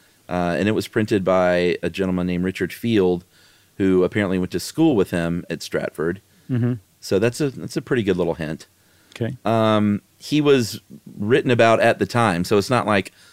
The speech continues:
Speaker 1: he was never known until his death and then all of a sudden became super popular. Like, he died a rich man and, uh, was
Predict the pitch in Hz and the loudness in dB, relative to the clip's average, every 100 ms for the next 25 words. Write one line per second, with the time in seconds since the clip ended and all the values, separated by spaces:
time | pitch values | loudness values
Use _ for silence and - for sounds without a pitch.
0 | _ _ _ - 107 104 110 107 104 101 | _ _ _ 0 2 4 4 4 4 4
1 | 101 98 98 95 - 95 92 110 95 92 | 4 4 4 0 -2 -2 0 2 2 2
2 | 78 95 90 90 - 90 87 90 87 90 | 0 2 4 2 0 -2 0 0 0 -2
3 | 90 - 92 90 95 87 - 87 87 92 | -2 -2 -2 -2 -4 -6 -6 -6 -4 -2
4 | 90 87 80 80 80 80 - - - - | -2 -2 -2 -2 -2 -4 -8 -20 -20 -20
5 | - _ - 135 123 104 92 107 104 98 | -20 _ -2 2 2 0 0 2 4 4
6 | 92 98 101 - 98 98 90 87 85 87 | 2 2 0 2 0 0 0 0 -2 -2
7 | 73 87 85 87 90 - | -4 -4 -2 0 -2 -2